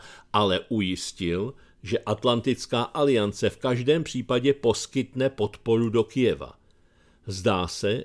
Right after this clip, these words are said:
že jeho slova zatím prošla zkouškou času.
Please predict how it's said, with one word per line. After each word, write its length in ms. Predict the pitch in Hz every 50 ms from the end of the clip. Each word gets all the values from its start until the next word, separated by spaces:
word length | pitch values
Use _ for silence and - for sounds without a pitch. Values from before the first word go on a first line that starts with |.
| - -
že 220 | 117 101 117 107
jeho 240 | 110 110 104 113 104
slova 340 | - - 131 120 110 104 92
zatím 460 | 87 107 92 - - - 101 92 85
prošla 420 | - 101 101 - - - 117 131
zkouškou 580 | - - - 104 98 92 - - - 113 117 113
času. 440 | - - - - - - - -